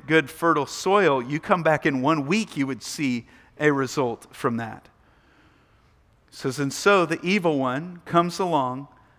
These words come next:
and plucks it right out of that person's heart." When it just stayed on the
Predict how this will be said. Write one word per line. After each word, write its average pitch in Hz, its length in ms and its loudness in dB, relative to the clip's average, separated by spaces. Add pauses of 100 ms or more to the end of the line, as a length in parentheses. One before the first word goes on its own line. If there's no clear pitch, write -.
(160)
and 135 180 0
plucks - 440 0
it 123 180 -2 (160)
right 151 240 4
out 151 180 4
of 131 100 -4
that 123 220 0
person's 131 460 -6
heart." 139 300 4
When 131 140 -2
it 131 80 -4
just 131 200 -10
stayed 165 260 0
on 143 140 4
the 120 160 -4